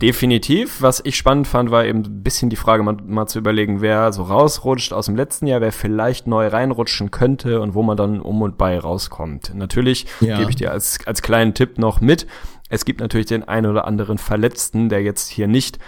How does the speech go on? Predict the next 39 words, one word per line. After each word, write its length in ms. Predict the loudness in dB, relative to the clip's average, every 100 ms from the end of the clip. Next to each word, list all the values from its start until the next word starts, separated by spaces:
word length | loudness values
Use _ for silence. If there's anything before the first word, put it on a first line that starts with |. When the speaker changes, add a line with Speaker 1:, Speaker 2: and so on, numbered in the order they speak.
| -16 -16 -6
Speaker 1:
qualifiziert. 880 | 0 2 2 2 0 4 4 4 -2
Also 260 | -2 0
hätte 300 | 0 0 -2
Kawhi 360 | 0 2 4 4
Leonard 360 | 4 0 -2
letzte 320 | -4 -6 -2 -2
Nacht 220 | -2 -2
fünfundzwanzig 560 | -2 -2 -2 -4 0
Punkte 280 | 2 2 -2
gescored, 460 | -4 -2 -2 -2 -4
wäre 220 | -4 -4
er 60 | -6
trotzdem 340 | -8 -6 -2
nicht 240 | -2 -4
in 60 | -6
dieser 180 | -4 -2
Liste. 480 | -2 -2 0 -2 -2
Also 160 | -6
es 120 | -6
geht 140 | -8 -10
schon 140 | -8
um 140 | -6 -4
die 60 |
Jungs, 260 | -4 -6 -6
die 180 | -6 -6
relevante 480 | -4 -4 -4 -6
Spiele 300 | -6 -6 -6
gemacht 320 | -6 -10 -8 -6
haben. 180 | -4
Insofern 380 | -4 -8 -8 -8
das 120 | -8
Thema 200 | -8 -6
Verletzung 420 | -2 -2 -2 -4 -4
vielleicht 320 | -2 -2 0
nochmal 220 | -2 0
mit 180 | -2 -4 -10 -16 -14 -2
im 100 | 2
Hinterkopf 560 | 4 2 2 -2 -4
haben. 360 | 0 2 2